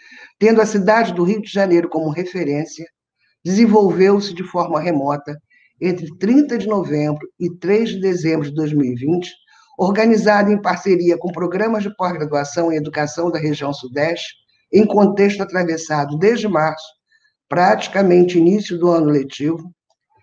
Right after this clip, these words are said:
pela pandemia da covid dezenove. Ao longo dos meses, vimos aumentar a circulação do vírus e o número de casos letais, aqui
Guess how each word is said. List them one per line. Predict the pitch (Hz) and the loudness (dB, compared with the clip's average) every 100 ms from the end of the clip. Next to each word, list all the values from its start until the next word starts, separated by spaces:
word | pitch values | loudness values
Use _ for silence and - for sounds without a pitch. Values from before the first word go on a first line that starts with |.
| _ _ | _ _
pela | 190 175 | 2 2
pandemia | - - 226 202 190 175 175 | 0 2 2 2 4 4 4
da | 170 | 0
covid | - 156 151 165 147 | -2 -4 -2 -6 -6
dezenove. | 143 147 127 - - - _ _ _ _ _ _ _ _ _ _ _ _ | -8 -6 -6 -8 -14 -20 _ _ _ _ _ _ _ _ _ _ _ _
Ao | 165 | 4
longo | 214 247 247 | 6 6 4
dos | 202 180 | 0 2
meses, | 196 214 202 120 - _ _ _ | 2 2 0 -8 -16 _ _ _
vimos | 170 247 226 | 0 2 2
aumentar | 240 226 196 202 220 | 2 2 0 -2 -2
a | 208 | -4
circulação | 202 - 180 170 160 - 196 | -8 -10 -2 -2 -2 -4 -4
do | 170 | -4
vírus | 151 196 226 - - _ _ _ _ | -4 -2 -4 -6 -16 _ _ _ _
e | 185 | 0
o | 214 | 4
número | 220 254 214 | 6 4 2
de | 196 | -4
casos | - 196 185 175 | -4 -2 -2 -6
letais, | 202 196 147 135 127 - - _ | -6 -6 -4 -4 -6 -12 -20 _
aqui | - 131 - 208 247 | -6 -6 -4 -4 -4